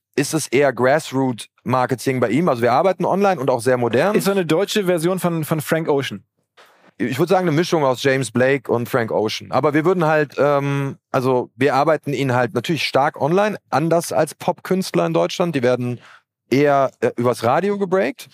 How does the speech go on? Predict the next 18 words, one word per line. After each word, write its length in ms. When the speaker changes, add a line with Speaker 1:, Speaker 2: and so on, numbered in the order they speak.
Speaker 1:
Und 400
dann 340
bauen 220
wir 80
ihn 80
halt 120
sehr 120
stark 260
live 280
auf, 320
ne? 120
Und 100
wie 40
du 80
gerade 180
gesagt 300
hast, 340
ähm, 560